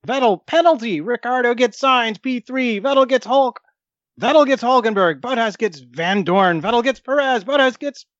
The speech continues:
Perez. Vettel gets Leclerc. Vettel gets Magnussen. Vettel gets Sainz. Are you noticing a trend here? Verstappen pits. Ricciardo pits. Hamilton doesn't pit. Magnussen pits. Grosjean penalty. Oops. Leclerc pits. Hamilton pits. Raikkonen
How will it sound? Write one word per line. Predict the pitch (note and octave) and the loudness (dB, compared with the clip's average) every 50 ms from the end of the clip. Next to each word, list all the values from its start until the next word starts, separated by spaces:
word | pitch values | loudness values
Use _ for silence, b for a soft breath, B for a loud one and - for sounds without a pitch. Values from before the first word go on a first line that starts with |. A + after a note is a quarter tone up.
| _ _ - | _ _ -20
Perez. | B2 A#2 G#2+ A2 G#2+ G#2+ G#2+ A#2+ C3 C#3+ | -18 -16 -14 -14 -12 -12 -12 -12 -12 -6
Vettel | D3 F3+ F#3 G#3 A3+ A3+ | -2 0 2 2 2 4
gets | A#3+ B3+ A#3+ - - | 4 2 2 2 -2
Leclerc. | C4+ D4 - - C4 C#4 C#4 C4+ C4 A3+ | -6 -6 -2 0 2 4 4 4 4 2
Vettel | F3+ G#3 A#3 A#3 A3+ G3+ _ | 0 0 -2 -2 -2 -4 _
gets | - A3 A3 - - | -8 -8 -8 -8 -14
Magnussen. | C#3 C3+ E3 F#3 G3+ G#3 G3+ G3+ E3+ - F#3+ E3+ | -12 -4 -2 0 0 0 -2 -4 -4 -4 -6 0
Vettel | D#3+ F3+ F#3 G#3+ A3 | 0 2 2 2 2
gets | G#3+ B3 - - - | 0 -2 -2 -2 -4
Sainz. | - B3+ C4+ C4+ B3+ A#3 G3+ D3+ C#3 | -2 0 0 2 0 0 0 -2 -4
Are | C#3 | -6
you | C3+ C3+ | -4 -4
noticing | C3+ C3+ C3+ C3+ C3+ - - C#3 C3 | -2 -2 -2 -4 -6 -6 -8 -10 -10
a | B2 | -10
trend | - - - C#3 C#3 C3 | -10 -8 -6 -6 -6 -4
here? | C3+ D#3 D3+ b b b b b b b b _ - | -4 -6 -6 b b b b b b b b _ 2
Verstappen | B3 B3+ G3+ - - - _ A3+ A3+ A#3 A#3 - B3 A#3+ A#3 G3+ | 2 2 2 -2 -8 -12 _ 0 0 0 2 0 -2 -2 -2 -2
pits. | - A3+ A#3 A3+ G3 - | 2 2 2 2 2 -2
Ricciardo | - A3 B3 - - B3+ C4 C4 B3+ A#3+ A#3 A3+ | -6 -8 -8 -6 -2 0 2 2 4 4 2 0
pits. | - _ - A#3+ A3+ G#3+ - | 0 _ 2 2 2 2 -2
Hamilton | - - A3+ B3 C#4 C#4 C#4 C4+ - D4+ C4 E3 - | -10 -6 -2 0 2 2 2 0 0 -4 -4 -4 -4
doesn't | - B3+ B3+ C4 B3+ C4 A#3 - | -2 -2 -2 0 -2 -4 -4 0
pit. | A#3+ B3 G#3 - | -2 -2 -2 0
Magnussen | G#3+ C4+ D4 C#4 C4 A#3 - A3+ A3 F#3+ | -2 -2 -2 0 -2 -4 -4 -4 -8 -4
pits. | A#3 A3+ G3 - - _ | -4 -4 -4 -6 -14 _
Grosjean | - G3 B3 C4 C#4 B3+ G#3+ A#3+ B3 A#3 A3 G#3 F3 | -8 -2 0 2 2 2 2 2 2 2 0 0 -6
penalty. | - - E3 G3 A#3 B3 B3 B3 B3 B3 _ _ - A#3 - - G3 G#3+ F3 C3+ A#2+ - _ _ | -8 -4 -2 2 2 2 2 0 -2 -4 _ _ -14 -14 -10 -4 -2 -2 -2 -2 -4 -10 _ _
Oops. | B2+ B2 B2+ - _ - _ _ _ _ _ _ _ | -12 -12 -12 -12 _ -20 _ _ _ _ _ _ _
Leclerc | G#3 A3 - - C#4+ C#4+ C#4 C4+ - | -4 -4 0 2 2 4 4 2 2
pits. | - B3 A#3 G#3 F#3 - _ - | 0 -2 -2 -2 -4 -8 _ -6
Hamilton | G#3 A#3+ C4 B3+ B3 A3 A3+ A3 | -4 -2 0 -2 0 0 -2 0
pits. | - A#3 A#3 G3+ - | 2 0 0 0 -2
Raikkonen | D3 C#3+ B3 D#4 D#4+ - B3 A3 E3+ - | -6 -2 0 0 0 0 -2 -4 -4 -8